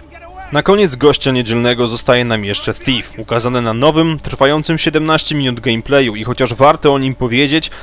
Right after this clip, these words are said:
to nie bardzo jest okazja, by nadmiernie i niezdrowo się nim podniecać. Czemu? Bo fragment ograno w chyba najbardziej zlewający na zbieractwo sposób z możliwych oraz nie wiemy, z jakiej platformy pochodzi klip.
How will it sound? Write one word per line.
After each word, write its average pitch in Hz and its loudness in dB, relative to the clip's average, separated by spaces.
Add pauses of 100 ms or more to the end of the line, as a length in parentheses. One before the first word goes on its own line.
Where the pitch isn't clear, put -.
(140)
to 175 -2
nie 196 2
bardzo 202 2
jest 202 0
okazja, 156 2
by 143 2
nadmiernie 135 2
i 127 -4
niezdrowo 127 0
się 113 -2
nim 98 -8
podniecać. 107 -4 (240)
Czemu? 226 2 (220)
Bo 147 0
fragment 226 0
ograno 156 2
w - -6
chyba 131 4
najbardziej 135 2
zlewający 113 2
na 117 0
zbieractwo 117 0
sposób 117 -6
z 101 -8
możliwych 147 -2 (320)
oraz 196 2
nie 196 0
wiemy, 208 0
z 147 -4
jakiej 180 2
platformy 147 2
pochodzi 104 -4
klip. 120 -6